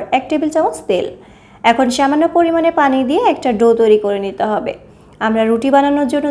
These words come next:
যেমন রো-, ডো তৈরি করি, ঠিক তেমনটাই ডোটা তৈরি করে নিতে হবে। তো এখন আমি দশ মিনিট এটাকে রেস্টে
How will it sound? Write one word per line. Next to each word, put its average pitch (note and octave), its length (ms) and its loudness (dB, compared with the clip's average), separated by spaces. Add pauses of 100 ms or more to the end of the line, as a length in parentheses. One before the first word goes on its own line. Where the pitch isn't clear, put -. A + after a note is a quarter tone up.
যেমন C#4 260 2
রো-, C4 180 2 (140)
ডো A#3+ 80 2 (140)
তৈরি C#4+ 240 0
করি, E4 120 0 (120)
ঠিক E4+ 160 -2 (200)
তেমনটাই A3 440 -2 (140)
ডোটা G#3+ 300 2
তৈরি G#3 220 2
করে - 180 -2
নিতে - 240 -4
হবে। C#3+ 200 -4 (1300)
তো - 60 -2 (180)
এখন D4+ 200 0 (100)
আমি C#4+ 140 2 (340)
দশ A3+ 220 4
মিনিট F4+ 200 0
এটাকে C4+ 220 -2
রেস্টে A3+ 320 -2